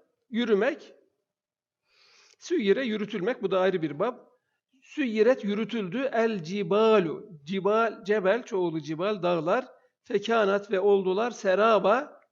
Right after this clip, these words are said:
serap oldular. E, serap işte, yani serap gibi artık. Serap ne? Olmayan bir şey görüyorsun. Serap su değil. Su olmayan yerde suyu görmek. Yani hayal. Mesela dağlar yürütülür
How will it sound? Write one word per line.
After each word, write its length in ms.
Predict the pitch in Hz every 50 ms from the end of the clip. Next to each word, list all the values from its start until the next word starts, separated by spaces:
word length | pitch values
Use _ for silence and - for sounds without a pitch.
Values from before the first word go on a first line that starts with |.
| _
serap 400 | _ - - 285 254 240 202 151
oldular. 500 | 156 143 139 - 135 131 - - - _ _ _ _ _ _ _ _ _ _ _ _ _ _ _ _ -
E, 40 | 294 - - - - _ _ _ _ _ _ _ _ _ _ _
serap 440 | _ - - 262 196 160 160 143 -
işte, 160 | - - 170
yani 140 | 147 143 143
serap 360 | - 185 190 202 185 - -
gibi 160 | - 160 143 139
artık. 220 | 139 - - -
Serap 540 | - - - - - 180 185 220 220 220 330
ne? 160 | 254 294 285
Olmayan 400 | - 226 220 214 190 180 165 160
bir 60 | -
şey 100 | 185 175
görüyorsun. 400 | 156 160 180 185 196 151 131 160
Serap 320 | 147 - 156 151 156 - -
su 180 | - 208 160
değil. 340 | 190 202 156 - - - _ _ _ _ _ _ _ _ _ _ _
Su 180 | _ - 190 185
olmayan 440 | - 208 233 233 220 202 185 170
yerde 340 | 165 165 165 185 233 302 294
suyu 260 | - - 226 233 226
görmek. 520 | 196 190 165 - - - - - - _ -
Yani 180 | - - 165
hayal. 400 | 147 160 190 196 196 170 - - - - _ _ _ _ _ _ _ _ _ _ _ _ _ _ _ _ _ _ _ _ _ _ _ _ _ _ _ _ _ _ _ _ _ _ _ _ _ -
Mesela 220 | 190 202 - 170
dağlar 360 | 185 190 202 208 233 269 285
yürütülür 720 | 247 202 196 208 196 - 233 226 247 339 349 - - -